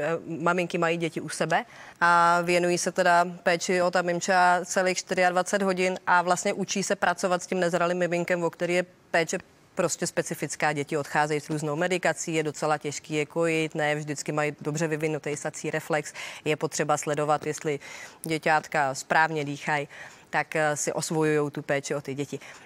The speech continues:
A kdyby tam bylo takových pokojů víc, tak je možné děti, který, eh, jsou třeba ještě na dechové podpoře, eh, je potřeba, eh, je dokysličovat, eh, tak by bylo možné, aby byly u těch maminek.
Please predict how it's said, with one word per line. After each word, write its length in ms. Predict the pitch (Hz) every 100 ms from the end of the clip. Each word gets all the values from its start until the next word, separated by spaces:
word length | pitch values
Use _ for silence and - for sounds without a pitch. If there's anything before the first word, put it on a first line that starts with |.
| -
A 140 | 165
kdyby 240 | 165 170
tam 140 | 180 180
bylo 140 | 185
takových 300 | 185 180 185
pokojů 280 | - - 139
víc, 460 | 131 170 294 - - _ _ _
tak 180 | - 180
je 60 | 185
možné 400 | 180 175 180 185 - -
děti, 360 | 175 170 202 -
který, 500 | - 180 185 190 175 -
eh, 200 | 170 156
jsou 180 | - 185
třeba 240 | 202 190
ještě 220 | 185 -
na 100 | 190
dechové 340 | 156 - 226 254
podpoře, 480 | 254 - 262 262 262 - - - -
eh, 440 | 185 175 175 175 147
je 100 | 180
potřeba, 540 | 185 180 190 185 175 180 196
eh, 720 | 170 170 170 170 170 170 -
je 120 | 180
dokysličovat, 760 | 180 170 196 214 208 226 208 202 - - - _
eh, 40 | 185 175 175
tak 160 | 185 180 185
by 260 | 156 180 175
bylo 180 | 175 180
možné, 280 | 175 175 175
aby 120 | 175
byly 160 | 185
u 60 | 185
těch 180 | 175 160
maminek. 440 | 214 220 214 -